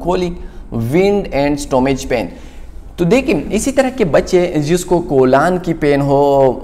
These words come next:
इसी तरह वाइंड pipe की pain हो, stomach की pain हो, तो इसी तरह के बच्चों के लिए,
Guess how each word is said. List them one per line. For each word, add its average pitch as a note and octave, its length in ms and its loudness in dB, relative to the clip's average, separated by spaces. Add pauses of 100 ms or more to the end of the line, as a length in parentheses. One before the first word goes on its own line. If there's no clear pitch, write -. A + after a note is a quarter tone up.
इसी C3+ 260 -2
तरह C3+ 240 2
वाइंड C3 440 2
pipe C3 320 2
की C#3 80 -2
pain A#2+ 240 0
हो, B2 300 2
stomach D3 440 0
की B2 100 -4
pain A2+ 240 -2
हो, C#3+ 220 -2
तो C3+ 160 -6
इसी G3+ 160 -6
तरह - 180 -6
के A3 120 -6
बच्चों F3 360 -2
के F3+ 140 -2
लिए, B2 340 0